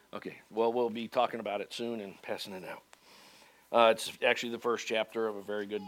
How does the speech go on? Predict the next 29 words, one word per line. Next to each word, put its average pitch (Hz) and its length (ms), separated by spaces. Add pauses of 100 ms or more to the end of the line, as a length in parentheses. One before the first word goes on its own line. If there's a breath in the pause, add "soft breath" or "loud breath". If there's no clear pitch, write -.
Christian 104 320
book 101 180
on 92 120
psychology. - 580 (1000 soft breath)
Anyway, 170 320 (160)
we'll, 127 260 (120)
we'll 123 160
get 117 280
back 90 220
to 95 80
that 90 180
some 82 160
other - 200
time. - 1200
Um, 101 160 (1200 loud breath)
so, 196 540 (420)
they, 165 340 (240)
the 147 100
fact 233 420
that 175 160
they 160 360 (320 loud breath)
reject 143 480
these 269 280
things 123 420 (1200 soft breath)
and 147 160
consider 180 420
them 139 200
foolish 170 580
is, 143 180